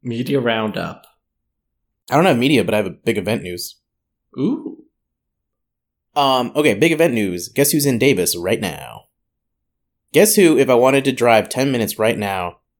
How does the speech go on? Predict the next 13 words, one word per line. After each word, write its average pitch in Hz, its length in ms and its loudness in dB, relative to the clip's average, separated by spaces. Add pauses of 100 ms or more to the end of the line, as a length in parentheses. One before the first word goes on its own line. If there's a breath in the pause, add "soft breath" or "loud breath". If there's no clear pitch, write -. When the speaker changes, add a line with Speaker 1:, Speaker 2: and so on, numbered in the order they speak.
Speaker 2:
I 110 100 -2
could 101 580 -2 (520)
impale 131 540 2
myself 98 520 -4
on 82 100 -14
his 95 200 -6
spiky, 117 340 -4
spiky 107 360 -6
hair. 82 300 -8 (300)
Speaker 1:
Ooh, 202 420 4
uh, 123 380 4
Guy 127 240 2
Fieri. 113 400 2